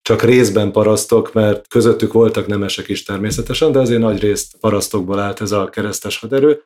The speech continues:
Tehát több kisebb összetűzés is történt, amely végül oda vezetett, hogy amikor Dózsa György, aki ennek a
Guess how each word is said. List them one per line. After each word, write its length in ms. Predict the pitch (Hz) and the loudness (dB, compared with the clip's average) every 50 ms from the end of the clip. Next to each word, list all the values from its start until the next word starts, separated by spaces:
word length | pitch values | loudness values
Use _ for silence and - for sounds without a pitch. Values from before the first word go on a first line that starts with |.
| _ _ | _ _
Tehát 220 | - 120 110 - | 0 0 0 2
több 180 | - 156 147 143 | 4 4 4 4
kisebb 360 | - - 135 - - 120 98 | 2 0 0 2 2 2 2
összetűzés 680 | 113 120 113 - 110 - - 107 101 95 107 104 101 - | 2 2 2 2 0 0 0 0 0 0 0 0 0 -2
is 160 | - - - | -4 -4 -2
történt, 720 | - 131 131 131 - - 143 143 147 147 - - - _ _ _ _ - | 0 0 0 0 2 2 4 4 2 0 -2 -8 -18 _ _ _ _ 0
amely 340 | 131 123 123 127 123 120 | 2 2 4 4 4 4
végül 600 | 110 127 127 123 123 - 123 123 123 120 117 110 - | 6 4 4 4 4 4 4 6 6 4 2 0 0
oda 260 | - 151 135 135 120 | 2 4 4 4 4
vezetett, 640 | 110 113 113 110 123 117 - - 127 131 131 131 - - | 4 4 4 4 2 2 4 4 2 2 2 0 -4 -2
hogy 160 | - 120 117 | 0 2 4
amikor 580 | 117 110 110 107 - 117 113 113 107 110 110 - _ _ | 4 2 2 2 4 4 4 4 4 2 -2 -6 _ _
Dózsa 340 | - 123 131 127 107 113 107 | 2 4 4 6 4 4 2
György, 340 | 90 117 120 123 127 113 | 2 2 2 2 2 2
aki 540 | 117 104 - - 113 107 107 107 104 104 - _ | 0 0 0 0 2 2 2 2 0 -2 -6 _
ennek 360 | - 113 113 110 107 - - | 0 2 2 2 2 2 0
a 340 | 107 104 104 104 101 101 | 0 2 0 0 -2 -4